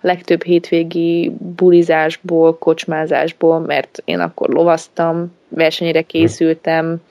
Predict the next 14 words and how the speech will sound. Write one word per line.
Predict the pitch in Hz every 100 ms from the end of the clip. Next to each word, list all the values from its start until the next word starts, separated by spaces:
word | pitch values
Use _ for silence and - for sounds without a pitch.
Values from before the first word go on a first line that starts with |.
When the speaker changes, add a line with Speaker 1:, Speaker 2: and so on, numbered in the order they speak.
| _ _ _
Speaker 1:
minden | 185 190 185 180 175
áldott | - 165 160 170 - - _ _ _
fillérem | - - 202 185 160 156 151
a | 156 151 -
lovazásba | 180 170 165 160 170 170
ment, | 175 180
úgyhogy | 180 175 175 170 - _ - -
én | -
nem | 190 180
cigire, | 175 185 185 175
meg | 160 151 - _
piára | 185 185 185 185
költöttem, | 196 196 190 190 196 185
hanem | 185 180 180